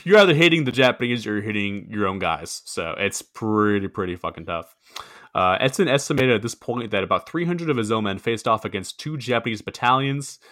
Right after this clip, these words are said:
So this would have been roughly two thousand two hundred men. So about three hundred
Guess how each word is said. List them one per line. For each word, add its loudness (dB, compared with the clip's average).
So -6
this -6
would 4
have 2
been 0
roughly 2
two -6
thousand 2
two -4
hundred -6
men. -8
So -2
about 2
three -2
hundred 2